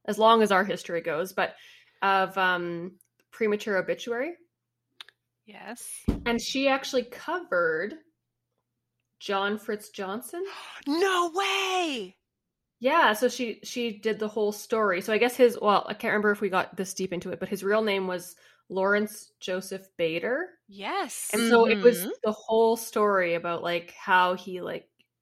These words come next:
Speaker 1: kind of the whole story behind that headline. So if people were kind of intrigued, which I totally was at the time when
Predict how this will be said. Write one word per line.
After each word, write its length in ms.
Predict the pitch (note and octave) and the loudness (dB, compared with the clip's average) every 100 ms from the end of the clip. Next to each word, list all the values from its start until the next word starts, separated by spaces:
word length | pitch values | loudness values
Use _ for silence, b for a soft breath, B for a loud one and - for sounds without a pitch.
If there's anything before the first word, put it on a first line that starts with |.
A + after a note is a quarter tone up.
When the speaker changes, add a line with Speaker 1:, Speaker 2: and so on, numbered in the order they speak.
| _ _ _ _ _ _ _ | _ _ _ _ _ _ _
Speaker 1:
kind 200 | - G#3+ | -4 0
of 100 | G3+ | 0
the 80 | G#3 | 0
whole 260 | G#3 G#3 | 2 4
story 340 | G#3 - A3 G3 | 4 0 2 2
behind 320 | F#3+ F#3 F3 | 0 -6 -4
that 140 | D#3+ | -4
headline. 440 | - D3 G3 A#3+ F4 F4+ B B | -6 -12 -6 -6 -6 -12 B B
So 420 | - A#3+ A3+ A3 - | 0 2 4 2 -2
if 260 | A3+ G#3+ - | -2 -2 -4
people 340 | B3+ B3 A#3+ | -2 6 8
were 100 | G#3 | 8
kind 180 | G#3 A3 | 2 2
of 80 | G3 | 2
intrigued, 460 | F#3+ - D#4 G#3 | 0 2 4 4
which 100 | G3+ | 0
I 160 | F3 G#3 | 2 2
totally 400 | D4 A3+ G3 F3 | 4 0 0 -2
was 360 | E3 E3+ E3+ E3+ | -2 0 -2 -4
at 140 | F3 | -12
the 60 | - | -12
time 500 | - D3+ D3 G3+ A3+ | -12 -8 -6 -6 -6
when 240 | G3+ F3+ | -6 -8